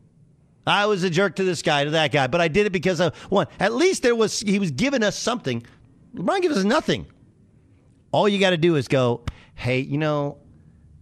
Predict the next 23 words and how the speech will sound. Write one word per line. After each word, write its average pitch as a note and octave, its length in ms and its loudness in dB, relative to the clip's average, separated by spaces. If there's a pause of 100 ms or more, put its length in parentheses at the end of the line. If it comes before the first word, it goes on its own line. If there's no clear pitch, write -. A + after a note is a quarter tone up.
(300)
I, A#2+ 180 -6
I C3 120 -2
can D3 160 -4
only E3+ 240 0
hope C#3 420 -2 (200)
that G#2+ 280 -2
Glenn A#2 360 0
will G2+ 380 -2 (360)
prep C3+ 420 -2
for A2 180 -2
his G2+ 160 -2
game A2 360 -2
a - 20 -4
little G#2 180 -2
bit G#2+ 140 -4
stronger G2+ 380 -4
next G#2 180 -4
time." D#3+ 140 -4
That'd G4 160 -2
be D4 100 2
a C3 40 -4
fair G#2+ 280 -2
thing. E3 380 -2